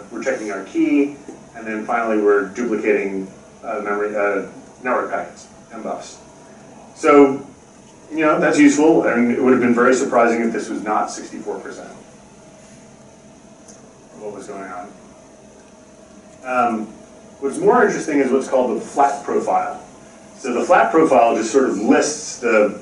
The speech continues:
the N things that were at the top. Um, and you see these percentages are much smaller because it's, what it's done is it said, "Oh, this is, you know,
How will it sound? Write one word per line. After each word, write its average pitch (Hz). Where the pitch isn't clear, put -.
the 110
N 143
things 127
that 120
were 110
at 101
the 104
top. -
Um, 101
and 113
you 113
see 135
these 120
percentages 117
are 113
much 113
smaller 131
because 107
it's, -
what -
it's -
done 120
is 104
it 104
said, 104
"Oh, 120
this 117
is, 110
you 107
know, 98